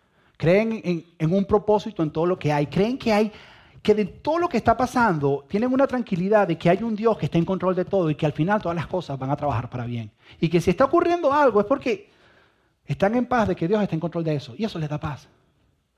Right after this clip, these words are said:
Que a pesar de la situación difícil que están viviendo, decir, "¿Sabes qué? No entiendo, pero, pero hay paz". Y tal vez tú los ves y tú estás viendo la situación que está viviendo y tú estás angustiado.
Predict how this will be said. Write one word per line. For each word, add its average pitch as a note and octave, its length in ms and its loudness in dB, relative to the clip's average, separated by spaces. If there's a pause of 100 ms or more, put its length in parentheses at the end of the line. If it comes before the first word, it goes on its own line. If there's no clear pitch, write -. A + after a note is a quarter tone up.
(220)
Que - 80 2
a G#3 60 6
pesar A3+ 240 4
de F4+ 80 0
la E4+ 60 8
situación A#3 380 -2
difícil D4 640 0
que F#3+ 80 -2
están F3+ 180 0
viviendo, G#3+ 320 0
decir, D#3 220 -2
"¿Sabes E3 240 -6
qué? G#3 140 -2
No E3 100 -2
entiendo, F3 360 -2
pero, C3+ 240 -6 (1600)
pero D3 240 -12 (140)
hay C#3+ 140 -6
paz". - 340 -14 (220)
Y G3 140 -2
tal D#3 200 0
vez F#3+ 120 0
tú A#3+ 100 -8
los G#3+ 180 2
ves F3+ 360 2 (180)
y D#3+ 80 -4
tú E3 120 -4
estás A#3 200 0
viendo C4 200 0
la B3 80 4
situación E3 360 -4
que G3+ 60 -6
está A3 140 0
viviendo G#3+ 280 0
y C#3+ 40 -6
tú D3+ 160 -10
estás F3+ 180 0
angustiado. C#3+ 480 -4